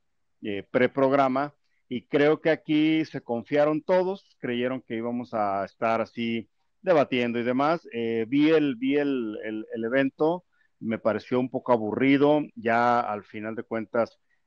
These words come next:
eh, Carles interrumpía demasiado, el otro quería hablar pero no, no decía mucho, etcétera, etcétera. Eh, Parceriza trató de mantenerse,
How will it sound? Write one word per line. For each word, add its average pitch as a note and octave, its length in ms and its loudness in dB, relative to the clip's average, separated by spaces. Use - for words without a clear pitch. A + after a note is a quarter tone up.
eh, G2+ 280 -8
Carles B2+ 460 2
interrumpía G#2+ 540 -2
demasiado, C3+ 880 2
el G#2+ 360 -4
otro A2+ 720 -2
quería B2+ 300 2
hablar B2+ 380 0
pero A2+ 160 -4
no, A#2 280 -4
no B2+ 160 -6
decía B2 340 -8
mucho, C#3+ 840 -2
etcétera, A#2+ 420 -6
etcétera. D3 580 0
Eh, G#2+ 180 -6
Parceriza A#2 640 -2
trató A#2+ 400 0
de A#2+ 120 2
mantenerse, G#2+ 920 -4